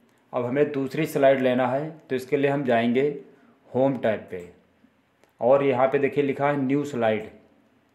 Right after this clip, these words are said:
न्यू स्लाइड पे देखिए आप टाइटल स्लाइड ले सकते हैं, title and content वाली ले सकते हैं। जिस तरह स्लाइड, जो स्लाइड आपको पसंद उस पर आप किसी एक स्लाइड पे क्लिक कर लीजिए।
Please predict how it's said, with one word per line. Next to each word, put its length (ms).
न्यू 200
स्लाइड 380
पे 80
देखिए 500
आप 240
टाइटल 320
स्लाइड 280
ले 120
सकते 320
हैं, 320
title 320
and 180
content 460
वाली 240
ले 140
सकते 320
हैं। 220
जिस 380
तरह 440
स्लाइड, 420
जो 240
स्लाइड 320
आपको 220
पसंद 320
उस 120
पर 120
आप 200
किसी 260
एक 180
स्लाइड 280
पे 80
क्लिक 280
कर 100
लीजिए। 360